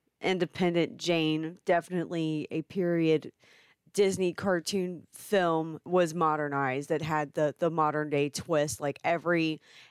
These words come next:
eh, you know, growing up, every Disney princess movie, you could still tell what era it came from, even though it was set in a certain time period. Like, for instance, Cinderella was obviously made in the fifties. You could just tell by, by the,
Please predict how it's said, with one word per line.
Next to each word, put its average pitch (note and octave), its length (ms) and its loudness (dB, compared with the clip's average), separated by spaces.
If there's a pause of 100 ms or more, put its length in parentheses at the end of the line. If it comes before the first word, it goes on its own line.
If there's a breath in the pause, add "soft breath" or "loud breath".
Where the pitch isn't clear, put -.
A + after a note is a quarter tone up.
(140 loud breath)
eh, - 140 -2
you G3 160 -4
know, D#3 120 0
growing F3 380 0
up, D#3+ 180 0
every F3 360 0
Disney E3+ 420 -2
princess E3+ 560 -4
movie, E3+ 300 -4
you D#3 120 -6
could D3 160 -12
still F3+ 280 -2
tell D#3 280 2
what D3+ 200 2
era D3+ 340 2
it C3 100 -8
came D3+ 300 0
from, D#3+ 380 -6
even D3 320 -12
though D3+ 540 2
it D#3 200 0
was D3 180 -8
set D#3 280 0
in C#3+ 140 -8
a D3 100 -12
certain D3 340 -12
time C#3 320 -6
period. D#3 540 0 (260 loud breath)
Like, F3+ 220 0
for E3 180 0
instance, E3 440 -4
Cinderella E3 760 2
was E3+ 160 -6
obviously D#3 560 -2
made D3 240 -4
in C#3 100 -8
the C3+ 80 -12
fifties. - 600 -20 (300 soft breath)
You F#3+ 140 -2
could F#3+ 100 -4
just F#3 220 -6
tell C3 380 2 (200)
by, D3+ 280 2
by D3+ 260 0
the, D3 220 -8